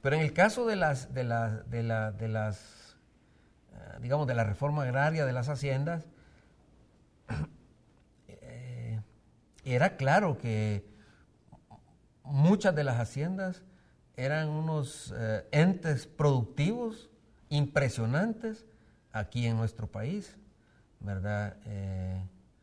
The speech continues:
también es, es, es sabido que en algunas, pues, se cometían, eh, algunas, eh, injusticias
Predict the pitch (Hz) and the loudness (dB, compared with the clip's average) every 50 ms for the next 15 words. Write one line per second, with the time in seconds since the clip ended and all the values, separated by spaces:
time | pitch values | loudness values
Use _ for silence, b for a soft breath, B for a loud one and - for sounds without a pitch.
0 | b b b b b b b b b _ - 131 139 143 143 147 143 139 139 165 | b b b b b b b b b _ 4 6 6 6 6 6 6 6 6 4
1 | 196 208 196 - - 113 117 117 120 127 - - - - - - - _ _ _ | 2 0 -2 -6 -8 -6 -4 -4 -4 -4 -6 -10 -14 -18 -20 -20 -20 _ _ _
2 | - 120 123 127 127 - - - - - - - - - - _ _ _ _ _ | -16 -12 -12 -12 -12 -12 -16 -20 -20 -20 -20 -20 -20 -20 -20 _ _ _ _ _
3 | _ _ _ _ _ _ _ _ _ _ _ _ _ _ _ _ _ _ _ - | _ _ _ _ _ _ _ _ _ _ _ _ _ _ _ _ _ _ _ -12
4 | 117 110 98 - 143 139 131 127 131 151 190 190 - 147 131 120 113 110 104 101 | -10 -8 -4 0 0 0 2 2 0 -2 -2 -4 -6 -6 -4 -2 -2 -2 -2 -2
5 | 110 120 139 185 196 - - 160 180 180 - 127 - 117 107 104 104 - - 120 | -2 -2 -2 -2 -4 -4 -6 -6 -6 -6 -6 -8 -6 -6 -6 -6 -6 -6 -6 -4
6 | 127 143 156 165 156 143 123 - B B B B B B B B B _ - - | -2 -2 -2 -2 -4 -4 -6 -8 B B B B B B B B B _ -20 -20
7 | 113 120 123 - - - - - - - - - - - 120 117 139 156 160 156 | -18 -16 -16 -16 -14 -16 -16 -18 -18 -16 -14 -12 -10 -8 -6 -4 -2 0 2 2
8 | 143 127 120 107 - - - - - - - - - 55 - 53 53 53 52 52 | 2 2 0 -2 -4 -8 -14 -16 -18 -20 -20 -20 -18 -16 -14 -12 -12 -12 -10 -12
9 | 52 50 50 50 50 - 107 104 101 - - _ _ _ _ _ _ _ _ - | -12 -12 -14 -14 -14 -14 -14 -14 -16 -18 -20 _ _ _ _ _ _ _ _ -4
10 | - 160 147 - 143 135 - - - - 156 185 214 - - 123 107 95 - | 0 2 2 2 2 0 -2 -2 -4 -4 -2 -2 -2 -2 -2 -2 -2 -2 -4